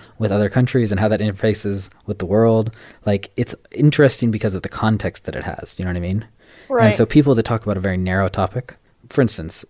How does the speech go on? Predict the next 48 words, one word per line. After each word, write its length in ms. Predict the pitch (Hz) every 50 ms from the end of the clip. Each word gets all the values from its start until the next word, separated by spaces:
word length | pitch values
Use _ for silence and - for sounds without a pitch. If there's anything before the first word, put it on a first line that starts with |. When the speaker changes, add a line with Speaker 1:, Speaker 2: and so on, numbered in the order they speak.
| _ _ _
Speaker 1:
I 60 | - 117
forget 320 | - - 127 139 135 107
what 140 | 131 123 107
their 80 | 101
website 340 | 95 95 92 87 - 95 92
is, 140 | 85 85 82
but 240 | - - 101 87 -
it's, 260 | - - 110 - -
like, 140 | 110 101 -
the 360 | - 98 92 90 90 87 90 - - - - _ _ _ -
Asian 360 | - 123 127 113 127 127 120
Productivity 640 | - - 117 117 113 - - 123 113 117 123 123 120 - _ _ _
Podcast. 760 | - 123 120 110 - 127 117 117 113 - - - - - - -
Do 80 | -
you 40 | 123
know 100 | 123 123
them? 380 | 123 127 127 123 123 127 123 - _ _ _ _ _ _ _ _ _ _
Speaker 2:
Mm-mm. 400 | - 262 247 - 233 226 220 220 - _ _
Speaker 1:
I 80 | - 139
don't, 160 | 135 127 -
I 80 | - 123
don't 120 | 120 110
know. 140 | 101 87 95
They, 200 | 107 127 120 110
they 180 | 117 131 127 123
have 440 | 135 151 151 147 143 135 131 135 131
this 140 | 123 110 -
whole 260 | - - 131 135 131
big 380 | 117 113 107 98 90 - _ _
business 380 | - 110 98 - 98 92 - -
built 220 | - 98 92 92
around 380 | 92 92 90 87 82 78 - - _ _
productivity, 600 | - - 98 90 85 - - 92 80 - - -
right? 240 | 85 90 92 95 - - - _ _ _ _ _ _ _ - -
And 100 | 139 139
I 60 | 139
get 140 | 143 156 147
that 80 | 123
that's 200 | 104 104 95 -
their 120 | - 95 85
thing. 360 | - 92 95 98 101 101 101
They 200 | 98 98 92 82 71 87 -
deal 180 | - - 98 92
with 120 | 92 -
productivity. 640 | - 95 90 87 87 - - 92 92 104 107 113 - _ _ _ _ _ _ _ _ _ _ _ _ _
But 280 | - 135 120 - - _ -
they 200 | 127 143 151 156
have 500 | 160 156 147 139 127 113 110 117 -